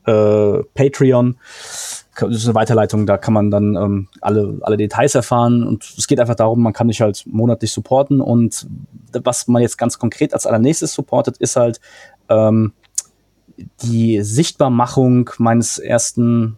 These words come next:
äh, Serienromans, wenn du so willst. Also das heißt, das ist, das, der, der wird, der wird kapitelweise veröffentlicht, so, ähm, als in, in so einer Art Vorlesungsformat, ähm, aber audiovisuell noch ein bisschen aufgebohrt. Und das kann man halt eben dann, also da kann man sich dann ganz in dieses Universum halt eben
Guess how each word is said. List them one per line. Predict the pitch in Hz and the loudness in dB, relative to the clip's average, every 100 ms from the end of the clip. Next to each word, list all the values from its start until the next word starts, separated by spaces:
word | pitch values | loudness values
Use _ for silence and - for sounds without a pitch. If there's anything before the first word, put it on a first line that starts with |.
| _ - | _ -4
äh, | 110 107 | -2 -2
Serienromans, | 98 107 120 107 98 101 _ _ _ 107 101 90 - - | 2 2 2 0 0 -4 _ _ _ 2 2 2 -2 -6
wenn | - | -6
du | |
so | - 104 | -6 -6
willst. | 107 - 107 | -6 -6 -4
Also | 107 | -4
das | - | -2
heißt, | 107 - 113 | -2 -2 -6
das | - | -6
ist, | 117 - | -6 -4
das, | 107 107 | -4 -4
der, | 110 | -2
der | 110 | 0
wird, | 117 113 | 0 2
der | |
wird | 117 - | 0 -2
kapitelweise | - 156 135 123 120 117 120 - - - - | -4 -2 0 2 2 2 -2 -4 -18 -20 -8
veröffentlicht, | - - 147 135 139 127 - | -4 0 0 2 0 0 -2
so, | 120 117 117 | 0 2 2
ähm, | 107 95 117 113 113 113 - - | -2 -2 0 2 2 0 -2 0
als | 117 131 - - | 0 0 -4 -8
in, | 135 | -4
in | 139 | 0
so | 131 | 2
einer | 113 | 2
Art | 113 - | 0 0
Vorlesungsformat, | 151 175 156 151 - 143 131 131 - - | 0 2 2 -2 0 0 2 0 -2 -4
ähm, | 120 117 113 | 0 2 0
aber | - 113 113 - | -2 0 -2 0
audiovisuell | 123 120 117 117 117 | -2 0 0 0 2
noch | 120 110 | 0 -2
ein | |
bisschen | 110 113 | -6 -2
aufgebohrt. | 139 - 123 123 123 - - - - - | -2 0 0 0 0 -8 -20 -20 -20 -8
Und | - 120 120 - | 0 2 2 0
das | 113 - | -4 -2
kann | 117 | 0
man | 113 | 0
halt | 110 | 2
eben | 113 113 | 2 2
dann, | 110 110 104 | 2 2 0
also | 107 | -2
da | 107 | -2
kann | 117 | -2
man | 110 | -2
sich | - | -2
dann | 110 | 0
ganz | 113 110 | 0 0
in | 110 | -2
dieses | 107 107 | -2 -4
Universum | 107 104 107 107 | -4 -2 -2 -2
halt | 101 | -2
eben | 104 95 | -2 -4